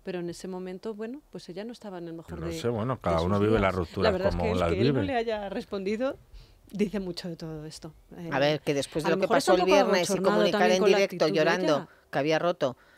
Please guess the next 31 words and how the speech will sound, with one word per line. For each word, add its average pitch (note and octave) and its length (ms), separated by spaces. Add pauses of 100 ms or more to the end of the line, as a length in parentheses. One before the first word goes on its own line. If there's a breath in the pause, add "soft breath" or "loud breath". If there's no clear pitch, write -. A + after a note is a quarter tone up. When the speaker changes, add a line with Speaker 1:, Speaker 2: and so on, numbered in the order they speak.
(200 soft breath)
Speaker 3:
que C#3+ 80
en C3+ 80
ese C3+ 140
momento D#3 360
ya D3 320
acaba C#3+ 240
el D3 60
programa D#3+ 260
y C#3 60
que - 80
no B2 100
le C3 80
llame C#3 300
él F3 80
y D3 80
diga, C3 140
"Oye, C#3 180
¿qué - 160
coño B2 260
pasa A#2 220
aquí? G#3 260
Speaker 1:
Ya, E3+ 160
Speaker 3:
Perdón C#3 180
por C#3 120
el C3+ 80
Speaker 1:
ya. - 140
Speaker 3:
taco", D3+ 200 (160 soft breath)
¿no? D#3 160
Speaker 2:
Pues - 220
eso. E2 200
Speaker 3:
Em, C#3 800